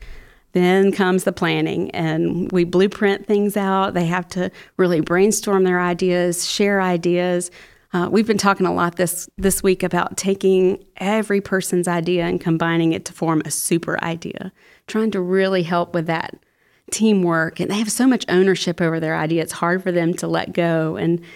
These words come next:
say, "Okay, well, I'm gonna give up a piece of it to the group, even though I really wanted to do the whole idea." So that, that's really fun. And then their favorite part is create. They wanna build stuff. They wanna make things. And so they're,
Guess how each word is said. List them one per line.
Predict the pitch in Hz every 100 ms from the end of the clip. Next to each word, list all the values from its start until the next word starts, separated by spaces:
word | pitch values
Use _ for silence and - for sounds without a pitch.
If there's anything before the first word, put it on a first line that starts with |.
| -
say, | - - 156
"Okay, | 185 - 165
well, | 160 165 - _
I'm | 175 175
gonna | 190 175
give | 185 175
up | 170
a | 170
piece | - 214 208
of | 180 165
it | 160 - - _
to | -
the | 180
group, | 165 180 175 165 - - _ - _ _ _ _ _ _ -
even | 190 214
though |
I | 185
really | 180 196 208
wanted | 80 104 196
to | 202
do | 202
the | 185
whole | 190 190
idea." | 170 165 175 -
So | - -
that, | 196 - -
that's | 208 - -
really | 170 165
fun. | 170 160 165 -
And | 175 175
then | - 175 202
their | 214
favorite | 220 214 220 220
part | - 202
is | 202
create. | - - 180 156 147
They | 170 190
wanna | 190 180
build | 160 160 -
stuff. | - - -
They | 185
wanna | 185 190 190
make | 170 170 165
things. | 151 160 180 170
And | 175 185 - - -
so | - 180
they're, | 180 180